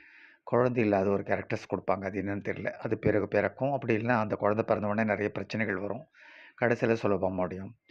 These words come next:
அப்படி இருக்கிற படத்துல இந்த பாலாடைன்ற படத்துல கே ஆர் விஜயா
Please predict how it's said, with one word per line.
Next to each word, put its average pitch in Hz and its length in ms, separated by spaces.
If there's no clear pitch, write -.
அப்படி 135 300
இருக்கிற 135 320
படத்துல 127 320
இந்த 120 240
பாலாடைன்ற 123 580
படத்துல 107 260
கே 123 240
ஆர் 120 80
விஜயா 92 560